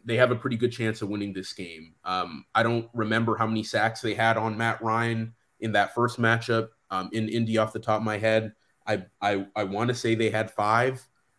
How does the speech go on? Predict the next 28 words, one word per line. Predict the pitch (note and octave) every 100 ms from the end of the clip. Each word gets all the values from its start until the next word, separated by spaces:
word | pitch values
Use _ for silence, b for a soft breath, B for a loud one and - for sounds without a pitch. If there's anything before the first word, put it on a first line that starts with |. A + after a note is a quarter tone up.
| _ -
um, | G2 F#2+ F#2+ F2+
something | - G#2 G#2+ A2+
like | A2 A2+
that. | B2 B2 B2+ - _ _ _ -
Um, | G#2+ G2+ G2 F#2+ - _ _
so | - - A#2+ A2+ A2 - _ _ _ _ _ _ -
I | A2
think | A#2 C#3+
if | C#3 A#2+
they're | B2
able | B2+ C3
to |
get | A2 A2
pressure, | - A#2 A#2 C3+ A#2+
help | A2+ A#2+ B2
out, | B2 B2
help, | B2 B2 B2 - _ -
again, | A2+ A#2+ A2+ G#2+
like | A2
you | A2+
said, | A2 A2 G#2+
take | - A2+ A2+
pressure | A2+ A2+ A2+ A2
off | G#2+ G#2+
of | A2
that | G#2 -
back | G#2+ A2+ A2+
end, | A2+ G2+ G#2 G2